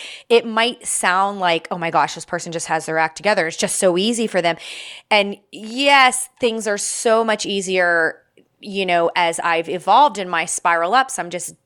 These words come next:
in a different place on the spiral, and I see things differently. And at the same time, I'm still human, and there's a lot of pain. And like you said, violence that happens, and we can't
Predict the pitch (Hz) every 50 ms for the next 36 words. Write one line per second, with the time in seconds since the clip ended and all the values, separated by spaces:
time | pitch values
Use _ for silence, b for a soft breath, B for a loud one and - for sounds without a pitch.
0 | _ _ - - 190 165 180 165 185 180 180 185 170 - - 202 185 180 - 180
1 | 170 175 - - - 196 214 226 220 208 190 175 151 156 160 - - - - -
2 | - 196 190 185 180 - 190 180 180 180 - - - 170 175 - - 196 196 -
3 | 226 226 233 240 247 254 240 B B B B B B B B B B B B -
4 | 220 214 214 208 - 202 190 - - 214 190 190 190 190 190 - - 208 185 180
5 | 175 170 165 160 160 160 - - - 175 170 175 - - - 196 180 180 175 -
6 | - 190 175 170 165 160 160 131 170 170 170 170 175 175 170 170 175 175 170 170
7 | 175 175 - 170 175 160 156 156 160 160 160 165 - - 165 165 - - 170 160
8 | 160 170 160 160 165 165 165 170 - 170 - - - 175 160 160 - - 160 156
9 | 156 156 165 - - 185 170 160 160 165 175 170 - - - - - 190 185 180
10 | 180 175